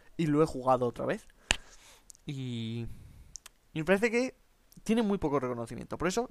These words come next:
quiero otra vez, eh, pues volverlo a mostrar. Sí, para entre vosotros, para que lo aprendáis un poco y si queréis, mm, expandirlo más, pues sabéis que está en la página actualizados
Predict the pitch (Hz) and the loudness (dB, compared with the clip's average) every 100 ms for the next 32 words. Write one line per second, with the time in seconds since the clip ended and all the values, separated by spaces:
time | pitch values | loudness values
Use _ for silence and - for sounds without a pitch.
0 | - - 180 214 - _ _ 156 139 143 | -6 0 0 0 -10 _ _ -4 0 0
1 | 185 - - 127 120 - 90 - - - | 0 -4 -10 -8 -8 -10 -16 -20 -20 -20
2 | - _ _ _ - 131 131 147 123 123 | -20 _ _ _ -6 -4 0 0 0 -6
3 | 127 131 - - - - - - 180 - | -10 -10 -12 -20 -20 -20 -12 -10 -10 -6
4 | 131 131 123 123 123 123 143 147 139 - | -2 -2 -4 -6 -6 -6 -4 -4 -6 -10
5 | - - - - - - - - - - | -20 -20 -20 -20 -20 -20 -20 -20 -20 -20
6 | - 165 156 151 143 139 143 143 143 156 | 4 4 6 2 0 2 4 4 4 2
7 | 156 147 143 151 165 190 - 156 143 - | 2 -2 -4 -2 0 -2 0 -2 0 -2
8 | - _ _ - - - 127 120 131 - | -8 _ _ -20 -12 -8 -6 -6 -4 -2
9 | 135 147 147 180 - - 135 110 127 - | -2 2 2 2 -4 -10 -8 -4 -6 -6
10 | 123 139 - 131 120 113 110 143 139 117 | -4 -4 -2 -4 -2 -2 -4 -6 -6 -8
11 | 135 - 160 156 151 170 | -4 -2 0 2 2 0